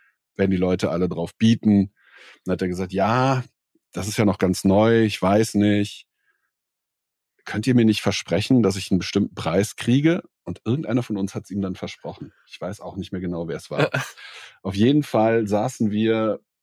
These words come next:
Speaker 1: da rum, während das, und wir haben dann halt, damals gab's sehr viel Bannerwerbung überall. Wir haben dann so Banner gemacht, "Ferrari ab einer Mark".
Speaker 2: Mhm.
Speaker 1: Damals gab's auch noch die D-Mark. Und, ähm, da wurde viel drauf geklickt.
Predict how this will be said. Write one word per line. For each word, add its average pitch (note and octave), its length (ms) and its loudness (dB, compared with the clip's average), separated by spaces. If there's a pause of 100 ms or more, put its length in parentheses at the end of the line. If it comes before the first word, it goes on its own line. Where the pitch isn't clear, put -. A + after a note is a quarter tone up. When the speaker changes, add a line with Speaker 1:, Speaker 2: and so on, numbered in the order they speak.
(760)
Speaker 1:
da G2 140 0
rum, C#3 400 2 (200)
während G#2 220 2
das, G#2 100 2
und A2 160 2
wir A2 100 4
haben C3 140 4
dann A2+ 160 4
halt, A2+ 320 2 (220)
damals G2+ 280 2
gab's G2 260 0
sehr G2 140 4
viel F#2+ 140 0
Bannerwerbung G#2 880 2 (380)
überall. G2+ 580 2 (540)
Wir G2 80 2
haben A2 80 4
dann A#2+ 100 4
so G#2 100 0
Banner A2 300 4
gemacht, A2+ 380 2
"Ferrari G#2+ 640 2
ab G2 260 -2
einer F#2+ 260 2
Mark". E2+ 540 -4
Speaker 2:
Mhm. A2 140 -4
Speaker 1:
Damals E2+ 200 -10
gab's - 200 -2
auch F2+ 100 -2
noch A2 140 2
die F#2+ 140 -6
D-Mark. F#2 520 -4 (160)
Und, G#2 320 0
ähm, G2 300 2 (680)
da G#2 160 4
wurde D3+ 160 6
viel C3+ 220 0
drauf C3+ 220 2
geklickt. - 500 0